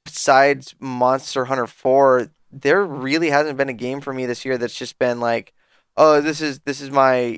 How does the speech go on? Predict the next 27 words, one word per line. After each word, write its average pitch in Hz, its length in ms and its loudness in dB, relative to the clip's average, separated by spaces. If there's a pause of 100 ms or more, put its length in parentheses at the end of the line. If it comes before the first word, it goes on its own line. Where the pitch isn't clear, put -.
(140)
game 131 220 -4
of 120 80 -6
the 120 80 -6
year." 120 400 2
Um, 117 420 -2 (220)
y-, 87 220 -20
you 156 100 -6
know, 135 160 2
D 147 180 -4
M 151 100 0
C 151 220 -2
Definitive 151 380 0
Edition 131 280 -2
came 131 240 -6
out. 127 300 2 (160)
Uh, 117 300 2
I 123 100 0
know 127 160 0
that's 120 160 2
good. 135 200 2
I - 20 6
haven't 110 280 -2
bought 120 220 4
it 127 80 2
yet. 135 420 2 (240)
Um, 113 580 2 (100)
just, - 240 -12